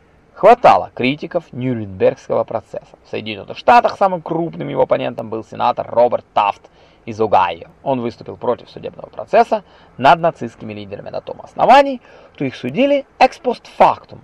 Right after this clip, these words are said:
после факта задействия, которые в нацистской Германии преступлением не считались. Надуманный характер аргументов Тафта ясен. Преступления, в совершениях которыми обвинялись большинство нацистских руководителей, а именно массовые организованные убийства невинных людей,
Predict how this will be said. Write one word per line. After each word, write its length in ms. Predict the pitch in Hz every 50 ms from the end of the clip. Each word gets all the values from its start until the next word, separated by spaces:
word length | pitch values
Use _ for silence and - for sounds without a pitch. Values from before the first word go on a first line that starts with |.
| _ _ _
после 240 | 180 165 - - 110
факта 340 | - - 104 - - - 95
задействия, 640 | 95 101 95 98 117 156 202 - - - 262 247 - _ _ _ _ _
которые 260 | - 180 160 180 160 139
в 60 | 131
нацистской 420 | 135 131 - 117 104 - - 104
Германии 400 | 104 107 107 143 214 262 277 254
преступлением 580 | 233 - 240 - - 214 240 233 226 226 220 220
не 120 | 269 339
считались. 720 | 339 - - 349 - _ - 131 123 131 131 131 135 - _ _ _ _ _ _ _
Надуманный 380 | - 123 120 117 107 104 101 104
характер 460 | - - 117 113 101 - _ - - _
аргументов 480 | 135 107 113 110 110 101 - - - _ _ _ _ _
Тафта 320 | _ 180 208 226 220 _ 220
ясен. 460 | 202 151 117 104 90 - - - 165 _ _ _ _ _ _ _ _
Преступления, 580 | 131 135 - - 156 151 156 143 120 104 101
в 40 | 98
совершениях 520 | _ - 113 - - 135 117 104 98 95
которыми 420 | _ - 117 - 117 107 104 98 -
обвинялись 480 | - 120 107 110 127 127 117 104 101
большинство 580 | 92 101 113 107 - - 139 131 - - - 101
нацистских 480 | - - - - - - _ _ _ -
руководителей, 680 | - - - - 139 175 196 262 285 269 339 285 269 - _ - - - _ _
а 100 | 131 135
именно 240 | 131 127 120 120
массовые 420 | 117 113 117 113 - - - 98 101
организованные 640 | 98 98 107 107 110 107 110 104 101 98 110 110
убийства 380 | 110 107 110 113 104 - - 107
невинных 480 | 107 110 110 107 101 98 101 107 -
людей, 340 | 107 110 120 147 202 226 220